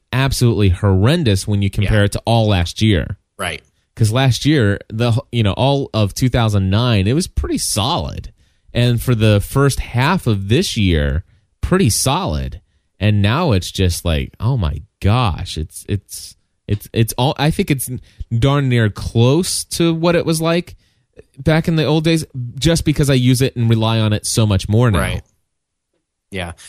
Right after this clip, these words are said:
Speaker 2: And, oh, actually, they're saying that it's the, the limit only applies to tweet read requests. There's no limit on tweets sent.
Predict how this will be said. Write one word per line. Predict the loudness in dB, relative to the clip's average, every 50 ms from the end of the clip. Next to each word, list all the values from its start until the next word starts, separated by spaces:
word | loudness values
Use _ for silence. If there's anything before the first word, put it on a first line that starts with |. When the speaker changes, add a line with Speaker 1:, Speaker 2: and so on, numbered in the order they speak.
| -6 -4
Speaker 2:
And, | -2 -2 -2 0 0
oh, | 0 0
actually, | 0 0 -2 -2 -4
they're | -2 -2 -2
saying | -2 0 0 -2 -2 -2 -4
that | -4 -4 -4 -4 -4 -6
it's | -6 -6 -4 -4 -6 -6
the, | -8 _ -6 -6 -4 -6 -6 -8 -10
the | -8 -8 -6
limit | -4 -2 -2 0 -2 -2 -4 -8 -10 _
only | -4 -2 -2 0 0
applies | -2 -2 -2 -2 -2 0 0 0 -2 -4
to | -4 -6 -6 -6
tweet | -8 -6 -4 -2 -2 -2 -4 -6
read | -8 -4 -2 -2 -2 -2
requests. | -4 -4 -6 -6 -4 -4 -4 -2 -2 -2 -4 -6 _
There's | -6 -4 -4 -2 -2
no | -2 -2 0
limit | 0 0 0 0 -2 -4 -4 -4
on | -4 -4 -4 -4 -4
tweets | -6 -4 -2 -2 -2 -2 -2
sent. | -2 -2 0 0 -2 -2 -4 -4 -6 -8 -12